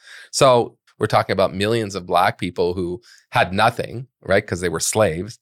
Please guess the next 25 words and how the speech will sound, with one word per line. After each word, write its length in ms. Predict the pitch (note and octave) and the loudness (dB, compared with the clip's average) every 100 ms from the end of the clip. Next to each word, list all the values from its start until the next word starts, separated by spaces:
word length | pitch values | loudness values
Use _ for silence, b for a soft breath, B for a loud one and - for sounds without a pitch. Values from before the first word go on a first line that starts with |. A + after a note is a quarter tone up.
| - | -2
They 140 | A#2 | 0
didn't 140 | C3+ A2+ | 2 -2
even 160 | G2+ | -4
have 200 | A2 G2 | -2 -2
their 160 | F#2 F2 | -2 -2
own 160 | F2+ | -2
names, 540 | G#2 A#2+ D2+ G#1 - - - | 0 0 -2 -10 -16 -16 -8
no 220 | F#2+ D#2+ | -6 -2
culture. 560 | - A#2 - A2 G#2 B | 2 2 2 0 0 B
This 180 | G2 A#2+ | -6 -4
is 140 | A#2 G2+ | -6 -2
all 280 | G#2 A2 | 2 4
the 60 | A#2+ | 4
way 160 | A2 G2+ | 0 0
back 380 | F#2+ F#2+ - | 0 0 -4
through 440 | - A#2 A2 G#2+ G2+ | 0 2 2 0 -4
the 100 | F#2+ | -4
centuries 640 | D3 C3 - A2+ G2+ G2 | -2 -2 -2 -2 -2 -4
and 100 | F#2 | -2
all 80 | G2 | 0
the 80 | F#2+ | 0
way 160 | F#2+ F2+ | -2 -6
up 120 | - | -6
to 100 | G#2+ | -2
now. 320 | A2 A2 | 0 0